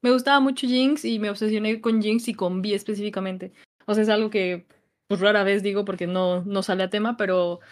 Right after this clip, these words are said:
mi obsesión de inicio fue con Jinx y con Vi, porque yo quería entender como bien cuál era la relación y te juro, o sea, tengo impresiones así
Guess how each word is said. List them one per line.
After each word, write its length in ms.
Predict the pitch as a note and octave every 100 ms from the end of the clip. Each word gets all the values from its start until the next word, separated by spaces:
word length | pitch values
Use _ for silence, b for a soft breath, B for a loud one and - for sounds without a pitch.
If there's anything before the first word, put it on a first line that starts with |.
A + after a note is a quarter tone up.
| _ _ _
mi 160 | G#3+ G3+
obsesión 680 | G3+ G#3 G#3+ A3 A3 A3
de 140 | G3+ G#3
inicio 340 | G#3 G#3+ A#3
fue 160 | A3+ G#3
con 180 | G3 F#3+
Jinx 240 | A3 B3
y 60 | F#3+
con 180 | F3+
Vi, 120 | F3+ F#3+
porque 260 | F3 E3+
yo 300 | F3 F3+ F#3
quería 200 | - F#3+
entender 380 | F#3 G3 F#3 F#3
como 240 | F#3 F#3 D#3+
bien 280 | F3+ F3+
cuál 160 | F3+ F#3
era 100 | F3+
la 140 | F3
relación 500 | E3 E3 E3 F#3 F3+ F#3
y 160 | F3+
te 120 | -
juro, 240 | E3+ F#3 F3+
o 40 |
sea, 160 | E3+ D#3+
tengo 380 | F3 F3+ F#3 E3+
impresiones 840 | F#3 - F3 E3+ - F#3 F#3 F3
así 380 | E3 F3 E3